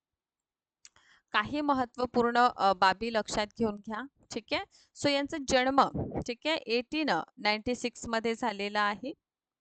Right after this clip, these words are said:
ठीक आहे? आणि मृत्यू आपल्याला यांचं दिसून येतं की एकोणीसशे ऐंशी, ठीक आहे? टोटल एटी फोर इयर्स, वर्षाचं यांचं कालावधी आहे.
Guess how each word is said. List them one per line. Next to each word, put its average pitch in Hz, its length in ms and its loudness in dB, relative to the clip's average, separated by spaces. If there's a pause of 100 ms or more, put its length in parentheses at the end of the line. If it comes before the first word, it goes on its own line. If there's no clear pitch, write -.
(220)
ठीक 233 200 -2
आहे? 349 120 4 (340)
आणि 226 180 -4
मृत्यू 262 500 2
आपल्याला 240 420 4
यांचं 233 300 -2
दिसून 226 380 -2
येतं 233 360 2 (120)
की 240 340 0 (1000)
एकोणीसशे 277 640 4
ऐंशी, 208 600 -2 (300)
ठीक 233 160 -8
आहे? 311 80 4
टोटल 262 340 8
एटी 220 320 2
फोर 277 360 8
इयर्स, 220 280 0 (220)
वर्षाचं 214 500 2
यांचं 220 240 -10 (100)
कालावधी 196 540 -6
आहे. 202 340 -4